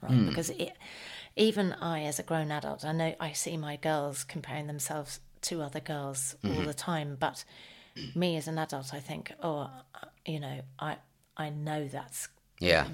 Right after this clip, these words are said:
Speaker 1: not what I want to do. I do not want to compare myself to other people." But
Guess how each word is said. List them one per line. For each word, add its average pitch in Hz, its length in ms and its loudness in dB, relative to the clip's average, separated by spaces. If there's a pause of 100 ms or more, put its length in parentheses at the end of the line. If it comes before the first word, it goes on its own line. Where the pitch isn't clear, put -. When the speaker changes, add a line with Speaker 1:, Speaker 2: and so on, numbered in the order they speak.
Speaker 1:
not 170 320 2
what - 160 -2
I 160 80 2
want 160 240 -2
to 165 80 -4
do. 156 240 6
I 147 60 4
do 165 280 2
not 175 300 6
want - 160 0
to - 80 -10
compare 156 320 2
myself 151 380 0
to - 120 -2
other 160 100 -2
people." 170 280 0
But - 180 2